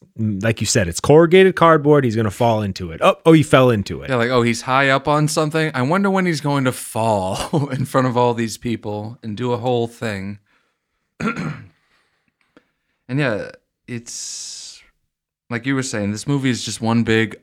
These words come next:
Speaker 2: "Oh."
Speaker 1: Yeah.
Speaker 2: Like, like, every bit that happened, we were just like, "Oh, okay,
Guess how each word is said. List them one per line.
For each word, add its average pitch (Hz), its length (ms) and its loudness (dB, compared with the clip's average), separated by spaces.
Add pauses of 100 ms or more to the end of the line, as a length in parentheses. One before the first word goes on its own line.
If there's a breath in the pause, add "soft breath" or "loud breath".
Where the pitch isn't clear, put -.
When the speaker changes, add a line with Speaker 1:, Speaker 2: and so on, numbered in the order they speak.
Speaker 2:
"Oh." 123 640 2 (380 loud breath)
Speaker 1:
Yeah. 120 180 2
Speaker 2:
Like, 113 160 -8 (200 soft breath)
like, 104 120 -12
every 120 220 -4
bit 120 260 -2
that 110 80 -4
happened, 104 480 -6
we 107 80 -8
were 107 80 -8
just - 320 -18
like, 101 240 -10
"Oh, 190 600 0
okay, 139 640 -6